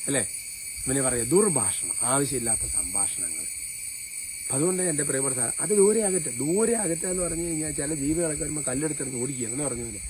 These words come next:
വരരുത്, പിന്നെ ദൂരെ ആകട്ടെ. നമ്മുടെ തലവട്ടം കണ്ട പുള്ളി വിട്ടു, അങ്ങനത്തെ ഉണ്ട് ചില ആളെ തിരിച്ചറിയും ചില ജീവികൾക്ക്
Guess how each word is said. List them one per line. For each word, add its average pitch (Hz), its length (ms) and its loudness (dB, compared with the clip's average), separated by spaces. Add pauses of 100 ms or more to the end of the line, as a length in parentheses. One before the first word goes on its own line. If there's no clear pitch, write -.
(500)
വരരുത്, 143 380 2
പിന്നെ 92 220 -10 (300)
ദൂരെ 156 320 6
ആകട്ടെ. 101 260 -8 (340)
നമ്മുടെ 165 200 2
തലവട്ടം 156 460 0
കണ്ട 139 120 -2
പുള്ളി 135 240 -2
വിട്ടു, 101 340 -4
അങ്ങനത്തെ 139 300 -4
ഉണ്ട് 117 120 -4
ചില 117 180 -2 (680)
ആളെ 135 260 2
തിരിച്ചറിയും 127 460 0
ചില 113 160 0
ജീവികൾക്ക് 113 540 0